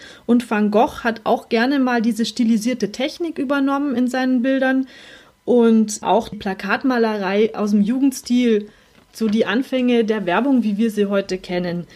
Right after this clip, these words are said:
die haben sich auch an diesen Stilisierungen des Farbholzschnittes angelehnt.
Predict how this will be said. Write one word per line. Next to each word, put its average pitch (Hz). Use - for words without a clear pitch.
die 226
haben 240
sich 202
auch 220
an 214
diesen 208
Stilisierungen 233
des 214
Farbholzschnittes 226
angelehnt. 214